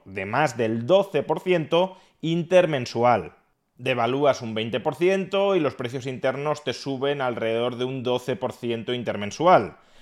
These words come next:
Devalúas un cincuenta por ciento, como ha hecho Milei, y los precios internos se te incrementan en alrededor de un veinticinco por ciento intermensual.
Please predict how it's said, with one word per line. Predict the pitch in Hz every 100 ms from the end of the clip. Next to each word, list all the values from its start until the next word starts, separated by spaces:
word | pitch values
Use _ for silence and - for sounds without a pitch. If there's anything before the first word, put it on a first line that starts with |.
| - _ -
Devalúas | 117 113 107 107 135 165 151 113 113
un | 110
cincuenta | - 110 104 98 101
por | 123
ciento, | 123 180 170 180 185 147
como | 113 98
ha | 98
hecho | -
Milei, | 131 151 165 165 170 - _
y | 185
los | 185 -
precios | 127 127 139 127
internos | 135 120 139 135 139 139
se | 139
te | 120
incrementan | 110 123 123 120 127 131 131 127
en |
alrededor | 120 107 107 110 113
de | 117
un | 117 127
veinticinco | 123 117 107 - 110 104 107
por | 110
ciento | - 107 101 117 113
intermensual. | 104 95 87 87 - 190 127 78